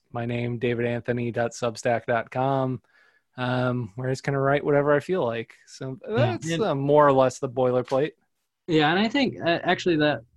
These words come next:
Speaker 2: Substack, uh, uh, well, that's, like, a new thing, so I feel like I'm, like, I shouldn't feel like I'm, like, ninety years old, like, trying to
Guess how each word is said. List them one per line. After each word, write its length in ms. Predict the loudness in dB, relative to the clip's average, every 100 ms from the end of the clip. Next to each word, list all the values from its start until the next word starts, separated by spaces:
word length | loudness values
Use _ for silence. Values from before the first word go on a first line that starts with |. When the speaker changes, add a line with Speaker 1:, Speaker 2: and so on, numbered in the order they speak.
| _
Speaker 2:
Substack, 720 | -8 -4 -4 -4 -2 0 -2 -4
uh, 300 | -4 0 2
uh, 40 |
well, 180 | 4 6
that's, 360 | 4 2 -6 -12 -4
like, 100 | 0
a 60 | 4
new 200 | 6 4
thing, 300 | 4 4 4
so 300 | 4 2 2
I 80 |
feel 220 | 2 2 2
like 180 | 0
I'm, 140 | -2 -2
like, 240 | -2 -4 -8 _ _ _ _ -4
I 100 | -2
shouldn't 420 | 0 2 2 2
feel 180 | 2 2
like 160 | 0 -2
I'm, 120 | -2
like, 160 | -2
ninety 320 | -2 -2 0 -2
years 320 | -2 -2 -4
old, 280 | -6 -6 -6
like, 160 | -8
trying 280 | -6 -4 -4
to 180 | -4